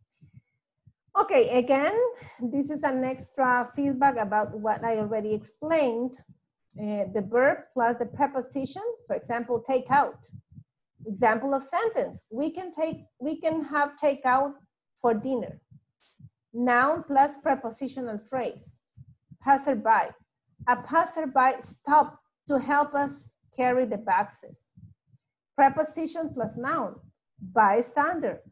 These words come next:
A bystander ended up being the main witness. Noun plus adjectives. For example, Snow White. Her dress was snow white.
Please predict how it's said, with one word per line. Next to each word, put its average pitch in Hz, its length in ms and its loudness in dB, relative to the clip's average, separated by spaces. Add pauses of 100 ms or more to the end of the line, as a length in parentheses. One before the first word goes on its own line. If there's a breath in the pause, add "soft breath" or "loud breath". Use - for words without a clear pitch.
(340)
A 226 80 0
bystander 277 880 2
ended 262 320 0
up 226 260 2
being 254 360 -4 (200)
the 208 140 -8
main 208 380 -6
witness. - 640 -10 (760)
Noun 233 440 2
plus 277 240 0 (160)
adjectives. - 760 0 (1120)
For - 180 -4
example, 240 500 -2
Snow 262 340 2
White. 226 440 0 (680)
Her 262 260 4
dress 311 400 2
was 240 320 2 (140)
snow 233 380 -2
white. - 480 -4